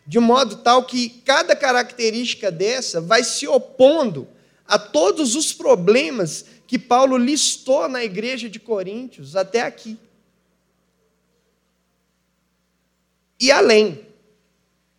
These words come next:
E além de, do, dos próprios problemas. Mas o mais interessante é que cada característica dessa, né, o amor é paciente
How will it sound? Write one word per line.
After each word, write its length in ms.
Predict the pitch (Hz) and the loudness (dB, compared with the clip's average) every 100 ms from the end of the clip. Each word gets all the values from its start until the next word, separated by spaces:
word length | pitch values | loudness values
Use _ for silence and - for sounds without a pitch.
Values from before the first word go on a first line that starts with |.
| _ _ _ _ _ | _ _ _ _ _
E 80 | 165 | -6
além 340 | 185 214 277 | -2 0 0
de, 120 | 208 | -2
do, 300 | 147 151 151 | -4 -8 -16
dos 260 | 139 147 - | -18 -20 -20
próprios 320 | 170 165 - | -12 -12 -12
problemas. 720 | - 151 131 123 110 _ _ _ _ _ _ _ _ _ _ _ _ _ _ _ _ _ _ _ _ _ _ _ _ _ _ _ _ _ | -18 -16 -16 -18 -20 _ _ _ _ _ _ _ _ _ _ _ _ _ _ _ _ _ _ _ _ _ _ _ _ _ _ _ _ _
Mas 240 | 214 226 | -2 -2
o 60 | 254 | -2
mais 240 | 269 302 | -4 -2
interessante 1000 | 294 262 233 185 - 226 247 185 - - - | -2 0 0 0 -4 -4 -2 -4 -10 -14 -10
é 80 | |
que 160 | 175 233 | -8 -10
cada 360 | - 262 381 349 | -4 -2 -2 -2
característica 840 | 247 220 214 220 190 202 - 180 | 0 2 2 2 2 0 -2 -2
dessa, 400 | 156 208 208 196 | 0 0 0 -4
né, 160 | 175 208 | -2 2
o 140 | 165 | 2
amor 280 | 180 185 214 | 0 0 -2
é 60 | - | -2
paciente 1120 | 185 180 - 233 214 202 196 - 202 185 | -6 -8 -8 -4 -4 -4 -10 -18 -18 -20